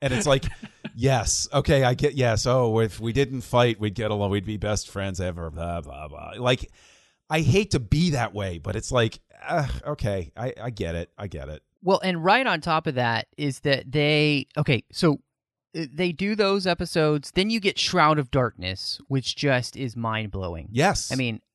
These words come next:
Speaker 3: it's mind-blowing what they do in that episode. And then you do The Forgotten Droid and Mystery of Chopper Base, which are,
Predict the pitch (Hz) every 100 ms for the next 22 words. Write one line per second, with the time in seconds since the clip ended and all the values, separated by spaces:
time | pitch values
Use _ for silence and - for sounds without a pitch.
0 | - 180 - 135 135 180 180 143 113 101
1 | 92 80 95 123 113 113 104 110 98 98
2 | 95 98 104 - 104 98 - 170 196 262
3 | 214 190 247 - _ _ _ _ _ _
4 | _ - 202 190 214 214 208 202 190 190
5 | - 170 175 180 165 160 - 160 143 -
6 | 143 143 127 139 135 - 139 151 139